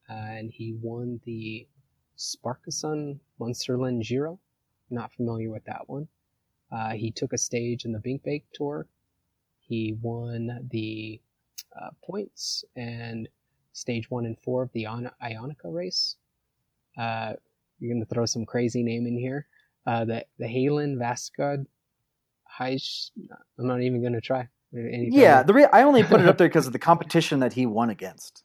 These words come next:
Speaker 1: Yeah, so he took a sprint stage against, uh, Philipsen, uh, Buhani, and Kokard. Uh, and then he also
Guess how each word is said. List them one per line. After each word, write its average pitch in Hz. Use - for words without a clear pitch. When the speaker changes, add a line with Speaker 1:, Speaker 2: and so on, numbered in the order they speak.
Speaker 1:
Yeah, 123
so -
he 180
took 175
a 131
sprint 123
stage 113
against, 113
uh, 107
Philipsen, 127
uh, 110
Buhani, 113
and 104
Kokard. -
Uh, 107
and 113
then 113
he 113
also 113